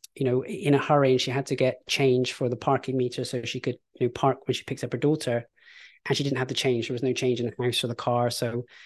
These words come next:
she was, you know, rushing, and she was wondering how she was gonna pay for this parking meter. And she gets to the parking meter, and someone had left, you know, an all-day ticket there. You know, she's like, "Wow, that's amazing," <laughs> right? So, and then because of that, the, the little bit of money that she did have,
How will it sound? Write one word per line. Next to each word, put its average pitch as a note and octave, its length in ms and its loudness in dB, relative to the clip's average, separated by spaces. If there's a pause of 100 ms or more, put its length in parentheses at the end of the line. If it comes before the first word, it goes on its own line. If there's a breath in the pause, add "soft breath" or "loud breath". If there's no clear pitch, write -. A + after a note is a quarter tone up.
she - 160 -6
was, A#2+ 220 -2
you - 120 -10
know, A#2+ 140 2
rushing, B2 320 2
and B2 320 0
she C3 120 -4
was B2 100 -2
wondering B2+ 280 4
how B2+ 140 0
she B2 140 -6
was - 40 -10
gonna B2 140 0
pay B2 240 0
for A#2+ 140 -6
this A#2 280 -4
parking C3+ 380 -2
meter. A#2+ 380 -2 (560 loud breath)
And C#3 120 0
she C#3 100 0
gets D#3+ 160 4
to D3+ 80 0
the - 20 -4
parking C3 360 0
meter, B2 440 0 (520 soft breath)
and C3 300 2 (160)
someone C3 360 2
had B2 180 0
left, B2+ 340 0
you C3 140 0
know, B2 80 2
an A#2+ 60 4
all-day B2 180 2
ticket A#2+ 300 -4
there. A2+ 340 -4
You C3+ 80 -4
know, B2 120 0
she's A#2+ 120 -6
like, A2 100 -10
"Wow, A2+ 380 -2
that's A#2+ 180 -2
amazing," A#2 480 -2
<laughs> - 40 -14
right? B2 280 -4
So, C3 180 -2 (640 loud breath)
and C3+ 120 4
then C3+ 220 4 (240 loud breath)
because D#3+ 260 4
of C#3+ 60 6
that, C3 180 4
the, C#3+ 140 0
the - 140 0
little D3 200 6
bit C#3+ 100 6
of C#3 60 8
money C3+ 180 8
that C3 140 2
she - 80 -6
did C#3+ 160 2
have, C3+ 280 2